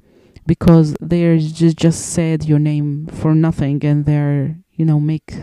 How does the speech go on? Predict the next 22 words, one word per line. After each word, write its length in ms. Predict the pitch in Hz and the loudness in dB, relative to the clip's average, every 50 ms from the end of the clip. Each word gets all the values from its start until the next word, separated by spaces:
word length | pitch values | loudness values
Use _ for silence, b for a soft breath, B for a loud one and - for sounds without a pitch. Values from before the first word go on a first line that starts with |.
| - - _ 180 | -16 -18 _ -10
their, 420 | 165 151 151 147 139 135 131 156 165 185 180 180 - | -6 -4 -4 -2 -2 -2 -4 -4 -6 -8 -10 -10 -8
you 120 | - 151 | -6 -4
know, 220 | 147 139 135 - - | -2 -2 -4 -6 -8
bad 460 | - 147 143 139 - - - 175 175 - | -8 -8 -8 -8 -10 -12 -14 -16 -16 -12
thinking. 500 | - - 208 196 190 - - 147 135 127 - - b b b b b b b b b b b b b b b | -6 -2 0 0 0 0 -2 -4 -4 -6 -8 -12 b b b b b b b b b b b b b b b
Because 380 | 160 - - 196 190 180 165 165 | -6 -2 0 0 0 0 0 -2
your 380 | 165 180 185 185 180 175 - - - - | 0 2 4 4 4 2 0 -4 -8 -6
haters, 580 | - 208 220 208 - - 156 147 147 - - | -2 0 0 0 2 2 2 2 2 0 -4
God, 340 | - 151 143 139 143 143 - - - | -8 -6 -4 -4 -4 -6 -8 -8 -4
I 100 | 165 170 | 0 4
will 220 | 170 170 165 156 | 4 4 4 2
hate. 400 | 147 - 175 170 143 135 - - - - - _ _ _ _ _ _ _ _ _ _ _ - - - - - - _ _ _ _ _ _ _ _ | 0 -4 -6 -8 -8 -8 -10 -10 -12 -12 -12 _ _ _ _ _ _ _ _ _ _ _ -20 -20 -20 -20 -20 -20 _ _ _ _ _ _ _ _
And 140 | 180 185 175 | _ -20 _
the 60 | 175 | _
people 320 | _ - 214 _ - 185 175 | _ -20 -20 _ -20 -20 -18
that 320 | 156 160 151 147 - - - - _ _ | -14 -14 -14 -12 -12 -14 -16 -16 _ _
rise 420 | - 165 156 175 170 170 170 156 170 | -2 0 2 2 2 0 -2 -4 -4
up 180 | 160 165 - - - | -6 -6 -8 -10 -12
against 500 | 165 147 185 196 202 - - - - - | -8 -4 -2 0 0 -2 -4 -6 -2 0
you, 200 | 147 147 139 - | 2 2 2 0
I 140 | - 156 156 | -2 -2 0
will 300 | 147 147 147 143 139 139 | 2 2 0 0 -2 -6